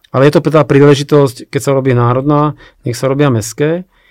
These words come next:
A, a práve tu prichádza iniciatíva, že na úrovni Unii miest, mestá, ktoré sú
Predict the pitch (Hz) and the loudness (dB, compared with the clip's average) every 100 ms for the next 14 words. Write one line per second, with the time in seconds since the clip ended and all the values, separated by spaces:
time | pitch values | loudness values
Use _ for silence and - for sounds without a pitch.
0 | _ _ _ - 120 110 113 135 151 139 | _ _ _ -4 -2 -2 0 2 0 -2
1 | 147 139 147 147 - - 131 123 143 143 | -4 0 0 0 -4 -2 -2 -2 -2 -2
2 | 143 147 143 143 135 127 123 - 127 139 | -2 -2 0 0 -2 -2 -2 -2 -2 0
3 | 143 135 139 139 123 113 127 139 120 120 | 0 0 2 2 0 0 -2 -4 -6 -6
4 | 135 123 139 127 117 - 127 120 | -6 -6 -6 -6 -6 -6 -4 -2